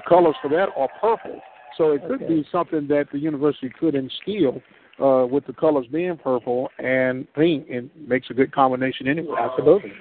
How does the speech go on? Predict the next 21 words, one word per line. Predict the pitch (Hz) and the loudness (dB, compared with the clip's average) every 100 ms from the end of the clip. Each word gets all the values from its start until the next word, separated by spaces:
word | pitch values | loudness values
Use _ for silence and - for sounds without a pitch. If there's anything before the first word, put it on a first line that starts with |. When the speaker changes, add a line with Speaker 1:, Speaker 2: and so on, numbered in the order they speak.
| - | -16
Speaker 2:
Mm-hmm. | - 147 196 165 | -10 -6 -2 4
Speaker 1:
Okay, | 156 151 165 175 - | 4 6 2 2 0
so | 196 | 0
with | 175 180 - - | 2 0 -2 -4
anything, | 214 254 214 220 | -2 -2 -4 -4
let's | 208 240 | -2 -4
give | 247 220 | -4 -6
us | 208 | -4
your | 202 196 190 - | 0 2 0 -2
old | 185 208 - | -2 -2 -2
coaching | 226 208 185 | -2 -2 -4
analysis | 156 156 175 185 151 147 135 _ _ _ _ - - | -8 -2 -2 -2 -2 -4 -4 _ _ _ _ -12 -2
of | |
these | 160 165 - | 0 2 0
first | 185 - | -2 -2
two | 190 | -10
sets | 165 180 170 - | -4 -2 -2 -6
you've | 123 - | -20 -14
seen | 127 92 - | -14 -14 -12
so | 101 | -12
far. | - | -10